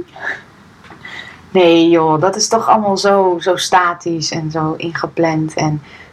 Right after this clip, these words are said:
en oh, ik zal nooit mijn leven niet vergeten dat ik dan naar het kantoortje moest. En dan moest ik op die stoel. Nou, ik ging alleen maar rondjes draaien. Ik dacht, "Zijn we klaar hier?" Want dat moest voor jou. Dat gevoel had ik, dit moest voor jou.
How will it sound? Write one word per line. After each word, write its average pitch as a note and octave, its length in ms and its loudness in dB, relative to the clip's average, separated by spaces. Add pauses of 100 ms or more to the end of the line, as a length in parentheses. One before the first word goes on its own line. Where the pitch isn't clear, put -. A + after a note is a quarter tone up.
en E3 280 0
oh, F3+ 240 6
ik C#3+ 80 -6
zal E3+ 180 -2
nooit F#3+ 440 2
mijn F3+ 180 -2
leven G#3 400 2
niet F#3 160 0
vergeten F3 400 -2
dat D#3+ 80 -6
ik D#3+ 60 -8
dan E3+ 120 2
naar F3 120 0
het E3+ 80 -8
kantoortje F3+ 640 0
moest. D#3+ 340 -2
En F3 60 -4
dan E3+ 80 0
moest E3+ 160 0
ik - 80 -6
op D#3+ 120 -4
die F3+ 100 -2
stoel. F3 560 0 (580)
Nou, - 120 -2
ik D3+ 120 -6
ging E3+ 140 -2
alleen D3 140 0
maar D3+ 120 0
rondjes E3+ 340 -2
draaien. D3+ 420 -2 (300)
Ik - 80 -18
dacht, - 180 -6
"Zijn E3+ 140 -2
we E3+ 80 -2
klaar E3+ 340 0
hier?" D#3+ 200 -6
Want F3+ 140 -2
dat F#3+ 120 0
moest F3+ 260 -4
voor E3 200 0
jou. E3+ 480 2
Dat E3+ 180 -4
gevoel F3+ 340 -2
had D3+ 120 -4
ik, D3 100 -4
dit E3+ 180 0
moest F3 280 -2
voor E3 160 0
jou. D#3 400 2